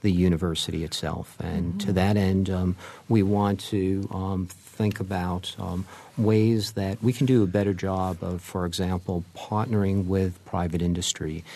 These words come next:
Speaker 1: You, uh, just heard last week about the life sciences. Um,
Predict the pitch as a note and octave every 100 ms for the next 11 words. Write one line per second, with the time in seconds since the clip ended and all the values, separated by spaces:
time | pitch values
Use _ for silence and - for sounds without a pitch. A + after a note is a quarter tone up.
0 | - - A2+ A2 G#2+ G#2+ G#2 A2+ G#2+ -
1 | A2 G2 F#2+ G2 - - F#2 F#2 F#2+ F2
2 | F#2 E2+ F2+ - - F2+ F2 E2+ - E2
3 | D#2+ - - F2 E2+ F2